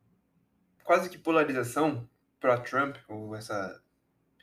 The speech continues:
extremização, né, ela seria diminuída, mas na verdade não. Na verdade, o que aconteceu foi que isso só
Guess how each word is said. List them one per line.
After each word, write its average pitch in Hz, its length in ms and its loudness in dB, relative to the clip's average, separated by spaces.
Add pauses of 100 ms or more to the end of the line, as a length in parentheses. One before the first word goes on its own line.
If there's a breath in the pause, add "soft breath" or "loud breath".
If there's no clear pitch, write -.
(380)
extremização, 123 840 2
né, 117 180 -6 (600)
ela 117 160 0
seria 127 200 0
diminuída, 143 400 4
mas 117 140 4
na 127 80 4
verdade 131 340 2
não. 113 200 2
Na 101 80 -2
verdade, 110 240 2
o 131 60 -4
que 151 40 2
aconteceu 143 460 -2
foi 139 260 -4
que 127 100 -8
isso 147 200 -4
só 151 360 4